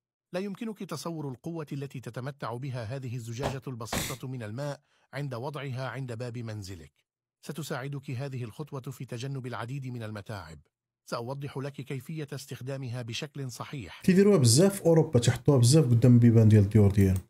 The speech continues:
Speaker 1: وأين يجب وضعها لتحقيق أفضل النتائج؟ منذ اكتشافي لهذه الطريقة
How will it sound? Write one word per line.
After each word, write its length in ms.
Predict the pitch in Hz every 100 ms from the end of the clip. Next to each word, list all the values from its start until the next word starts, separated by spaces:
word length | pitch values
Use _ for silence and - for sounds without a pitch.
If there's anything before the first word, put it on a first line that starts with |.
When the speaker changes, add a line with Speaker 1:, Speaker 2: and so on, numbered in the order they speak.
| _ _ -
Speaker 1:
وأين 240 | 110 127
يجب 320 | 117 123 123
وضعها 480 | 110 120 117 113 117
لتحقيق 600 | 117 113 - 139 - 135
أفضل 240 | 123 123 117
النتائج؟ 560 | 110 101 110 80 76 - _ _ _ _
منذ 160 | 190 165
اكتشافي 460 | 143 127 156 135
لهذه 360 | 110 107 117 110
الطريقة 500 | - 113 135 143